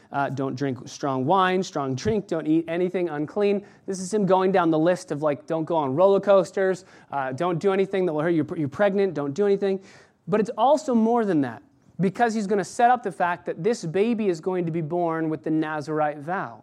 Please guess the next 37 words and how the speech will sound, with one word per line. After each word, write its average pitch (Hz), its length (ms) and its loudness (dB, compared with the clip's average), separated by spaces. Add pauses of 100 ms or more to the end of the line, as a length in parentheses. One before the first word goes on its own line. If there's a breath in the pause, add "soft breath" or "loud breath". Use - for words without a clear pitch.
under 190 320 0
the 190 100 0
Nazirite 156 600 -4
vow, 151 280 -8
which 143 220 -8 (260 loud breath)
you're 185 100 0
not 196 220 0
allowed 196 260 4
to 170 60 -4
drink 202 360 -2 (200 loud breath)
strong 185 460 0
drink. 196 240 -2
You're 165 100 -2
not 175 120 0
allowed 180 200 2
to 165 80 -4
drink 190 320 -4
any 185 260 0
alcoholic 175 600 -2
beverage 185 400 0 (320 loud breath)
as 156 320 -2
a, 151 340 -4
a 151 80 -2
person 202 460 -2
under 170 260 -2
a 160 40 0
Nazirite 147 500 -2
vow. 156 420 -6 (600 soft breath)
So 196 200 2
this 240 280 2
is 180 540 2
the 165 180 -2
angel 233 220 0
of 214 60 -4
the 214 60 0
Lord 196 160 0
saying, 147 500 -4